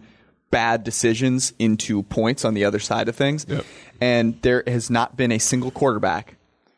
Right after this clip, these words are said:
Speaker 1: who has done more for opposing defenses
Speaker 2: I know.
Speaker 1: than Andrew Luck. And he's actually been really lucky so far this year. No quarterback has had more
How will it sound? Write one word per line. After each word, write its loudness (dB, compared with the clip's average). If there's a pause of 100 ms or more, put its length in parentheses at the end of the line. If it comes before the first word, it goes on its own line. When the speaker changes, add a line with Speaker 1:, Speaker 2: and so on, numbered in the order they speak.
(120)
Speaker 1:
who 4
has 0 (360)
done 2
more 4
for 0
opposing 2
defenses 0
Speaker 2:
I -12
know. -12
Speaker 1:
than 2
Andrew 0
Luck. 2
And -4
he's -2
actually 0
been 0
really 0 (120)
lucky -2 (420)
so 2
far 2
this -2
year. 2 (320)
No 4
quarterback 0
has -6
had -2
more 2